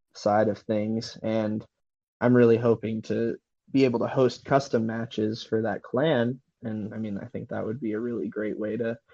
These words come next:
start building out that community too. And so, yeah, I mean, also, guys, check out Extreme Force Clan over on Instagram, I believe. Uh, they're very, very new and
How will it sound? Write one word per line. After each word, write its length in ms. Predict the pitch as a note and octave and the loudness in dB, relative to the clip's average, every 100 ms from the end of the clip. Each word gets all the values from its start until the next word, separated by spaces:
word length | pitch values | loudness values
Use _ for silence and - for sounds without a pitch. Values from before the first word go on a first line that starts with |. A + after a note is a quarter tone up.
| _ _ _ _ | _ _ _ _
start 240 | - A#2 B2 | 4 6 6
building 320 | A#2 A#2 A2+ | 4 2 0
out 160 | A2+ B2 | -2 0
that 220 | C3 - | 0 0
community 520 | B2 A#2 A#2 A#2 A#2+ | -2 0 0 -2 -2
too. 380 | - C3+ B2 B2+ - | 0 2 2 -2 -6
And 240 | A#2 G#2 - | -4 -4 0
so, 120 | A2+ | 4
yeah, 200 | A#2+ C#3+ | 6 4
I 80 | C3 | 4
mean, 280 | A#2+ A#2+ A#2 _ _ _ - | 0 -2 -6 _ _ _ 2
also, 360 | C3 C3+ C3 | 2 4 4
guys, 420 | B2+ A#2+ A#2+ - - | 6 6 4 -4 -8
check 260 | - B2 A#2+ | -2 2 4
out 240 | A#2 - | 4 2
Extreme 500 | B2 - B2+ B2 A#2+ | -6 -6 0 0 0
Force 360 | A#2+ C3 A#2+ - | 4 6 6 2
Clan 600 | - B2 A#2+ A#2+ C3 B2+ B2 | -6 -4 -2 -2 -4 -8 -4
over 280 | A#2+ A#2 A#2 | -2 -2 -2
on 80 | |
Instagram, 840 | A#2+ A#2+ - A#2+ A#2 A2+ A#2 A#2+ A#2 | -2 -6 -4 -4 0 0 0 -2 -4
I 40 | |
believe. 480 | A#2 A#2 A#2 A#2+ C3 - - | -4 -2 0 0 -2 -8 -8
Uh, 360 | A2 G#2 G2+ A#2+ - _ _ - | -4 -4 -4 -8 -12 _ _ -4
they're 260 | A#2 G#2 - - | -2 -2 -6 -12
very, 460 | B2+ C#3 D3+ C3 B2 | 0 4 8 8 6
very 280 | B2 B2 A#2+ | 6 2 2
new 340 | B2 B2 B2 | 0 0 0
and 220 | A2+ A#2+ | -4 -10